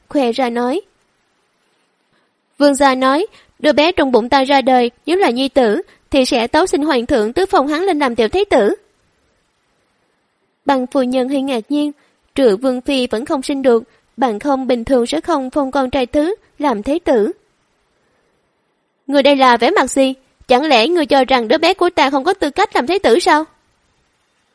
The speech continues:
Mộng phu nhân không vui, giận tái mặt,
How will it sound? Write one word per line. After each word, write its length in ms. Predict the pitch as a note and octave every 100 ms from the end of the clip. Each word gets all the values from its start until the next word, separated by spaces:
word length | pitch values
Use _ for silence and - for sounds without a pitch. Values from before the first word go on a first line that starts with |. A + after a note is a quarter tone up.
| _ _ _ _ _ _ _ -
Mộng 220 | B3+ G#3+
phu 180 | - C#4
nhân 300 | C4 C4+ B3+
không 180 | C#4+ C4
vui, 280 | C#4+ C#4+ - _
giận 280 | - A#3+ G3
tái 180 | D4 F4+
mặt, 240 | F#4 B3+